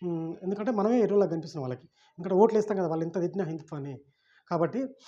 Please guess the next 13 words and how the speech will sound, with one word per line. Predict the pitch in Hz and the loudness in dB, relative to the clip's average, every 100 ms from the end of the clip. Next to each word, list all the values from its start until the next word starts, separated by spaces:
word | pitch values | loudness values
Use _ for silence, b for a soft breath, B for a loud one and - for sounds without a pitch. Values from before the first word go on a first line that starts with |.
| B B | B B
ఉమ్, | 180 170 170 160 156 b b b b b - | -4 -4 -4 -6 -10 b b b b b -8
తర్వాత | 196 220 247 233 180 160 160 208 | -4 -2 -2 -2 -2 -4 -6 -6
ఇంకేమంటాడు, | 190 190 220 214 202 196 202 202 | -4 -2 -2 -2 -2 0 0 -2
మనకు | 185 175 180 | -4 -4 -4
రాహుల్ | 170 170 214 208 | -2 0 2 2
గాంధీ | 214 | 2
తెలుసు | 165 151 170 175 | 0 -2 -8 -8
రామాలయానికి | 180 190 202 196 185 | -6 -2 0 -2 -4
వ్యతిరేకంగా | 175 175 185 202 | -4 -4 -2 0
ఏ | 175 180 | 0 0
పార్టీ | 180 175 190 185 B B - | -4 -2 -4 -4 B B -4
లాయర్లను | 156 180 180 175 | 0 0 0 0
పెట్టి, | 165 165 190 180 151 | -2 0 2 2 0